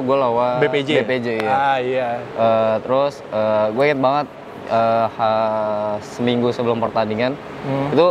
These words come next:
Speaker 1: jadi Coach Pablo tuh kalau seminggu sebelum pertandingan dia
Speaker 2: Mhm.
Speaker 1: ngasih tahu,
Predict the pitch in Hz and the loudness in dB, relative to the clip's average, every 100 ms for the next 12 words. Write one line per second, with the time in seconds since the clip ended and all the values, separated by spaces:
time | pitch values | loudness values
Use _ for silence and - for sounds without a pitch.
0 | - 131 131 151 135 123 123 127 147 123 | 2 -2 -2 -2 -2 -2 0 -2 -2 0
1 | 117 113 113 113 110 - - - 117 110 | 2 2 2 0 -2 -4 -10 -8 -2 0
2 | 110 110 110 107 110 127 - 135 - 127 | 0 0 -2 0 2 2 2 2 0 0
3 | 123 | 0